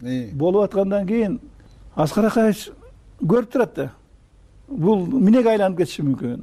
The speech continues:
Speaker 2: Жаңжалга айланып кетиши мүмкүн, эме болушу мүмкүн. Анан демократия, демократия, түшүндүңүзбү?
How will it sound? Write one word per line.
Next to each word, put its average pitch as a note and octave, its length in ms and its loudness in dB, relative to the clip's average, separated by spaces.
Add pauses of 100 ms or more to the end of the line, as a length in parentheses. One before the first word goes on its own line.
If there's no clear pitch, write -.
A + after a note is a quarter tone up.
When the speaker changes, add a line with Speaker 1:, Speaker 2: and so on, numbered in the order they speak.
(340)
Speaker 2:
Жаңжалга G3+ 400 2
айланып F#3+ 240 2
кетиши F#3 240 -2
мүмкүн, C#3+ 320 -2
эме G#3 140 4
болушу F#3 320 2
мүмкүн. C#3+ 400 -2 (320)
Анан F3+ 300 0 (680)
демократия, F3+ 760 0
демократия, C#3+ 640 0
түшүндүңүзбү? E3+ 420 -6